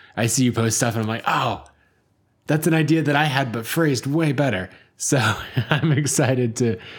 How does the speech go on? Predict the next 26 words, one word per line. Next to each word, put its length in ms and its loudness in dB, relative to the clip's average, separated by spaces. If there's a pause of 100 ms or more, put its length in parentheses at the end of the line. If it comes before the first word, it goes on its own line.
(240)
um, 460 0 (340)
tell 140 2
your 140 4
story 300 2
and 80 2
then 60 2
share 180 4
a 60 4
lot 140 4
of 80 2
the 60 -2
tips 280 -2
and, 260 -2
and 200 -6
tricks 240 -4
for, 540 -4 (340)
uh, 220 0
building 400 -2
a, 120 -12
building 240 -6
a 40 -6
newsletter. 500 -4 (720)
Why 100 4
don't 140 2
we 80 2
start, 680 0